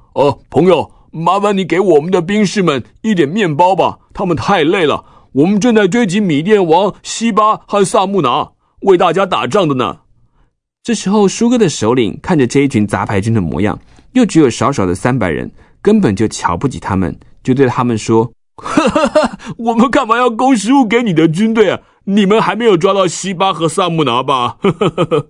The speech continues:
Speaker 1: <laughs>
Speaker 2: 基甸这下可真的动气了，就对他们说：“
Speaker 1: 好，等天父爸爸把西巴和萨木拿交给我以后，我回头来就拿旷野的荆棘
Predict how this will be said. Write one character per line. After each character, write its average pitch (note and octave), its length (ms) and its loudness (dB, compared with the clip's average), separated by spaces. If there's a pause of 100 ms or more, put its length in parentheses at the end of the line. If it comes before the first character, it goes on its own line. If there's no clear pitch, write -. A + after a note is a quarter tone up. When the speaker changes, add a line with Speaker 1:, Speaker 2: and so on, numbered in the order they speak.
(140)
Speaker 1:
<laughs> - 360 -20
Speaker 2:
基 A3+ 120 -4
甸 A#3+ 160 2
这 E3 140 2
下 D3 160 -2
可 A2+ 140 -10
真 B2+ 180 -2
的 A#2 100 0
动 G#2 220 0
气 F#2 220 -6
了， - 100 -12 (320)
就 B2 100 -6
对 A#2 160 0
他 A2+ 140 0
们 G#2 100 0
说：“ A#2+ 380 0 (400)
Speaker 1:
好， - 240 -2 (560)
等 A3 180 2
天 D#4 200 -2
父 C#4+ 120 2
爸 F#3 140 0
爸 G3 280 0 (280)
把 G#3 160 0
西 D4 300 -4
巴 C#4+ 200 2
和 A3+ 320 -2
萨 D4+ 240 0
木 C4 120 -6
拿 G#3+ 120 -2
交 E4 240 -2
给 A#3 120 -4
我 A3 180 0
以 C#3+ 80 -4
后， D3+ 300 -2 (180)
我 C3 200 0
回 F3 280 -2
头 F#3 180 2
来 F3+ 220 -4 (220)
就 C4+ 140 -4
拿 G3+ 80 0
旷 G#3+ 380 -2
野 F3+ 80 -4
的 G3+ 80 2
荆 B3+ 260 -4
棘 F3 280 -6